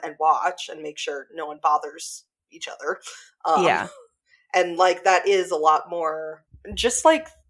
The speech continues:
Speaker 1: thinking of things, like, little things you have to remember that take more brain space.
Speaker 2: Yeah, and it's, like,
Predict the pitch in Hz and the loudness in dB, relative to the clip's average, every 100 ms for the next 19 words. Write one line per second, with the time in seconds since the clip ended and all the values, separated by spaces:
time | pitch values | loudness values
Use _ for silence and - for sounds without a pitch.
0 | _ 170 262 135 98 123 117 - 139 117 | _ -2 0 -4 -4 -10 -12 -10 -10 -10
1 | 131 143 147 156 165 170 170 180 165 160 | -10 -6 -6 -2 0 0 0 -4 -4 -2
2 | 160 160 165 156 151 165 160 156 156 - | -2 -2 -6 -6 -8 -2 -2 0 -4 -4
3 | 160 _ 156 160 156 180 226 123 98 127 | -12 _ -10 -8 -6 -8 -8 -8 -8 -8
4 | - - _ _ _ _ 247 302 196 262 | -10 -12 _ _ _ _ 2 4 4 2
5 | 277 285 262 208 - | 0 0 0 -2 -18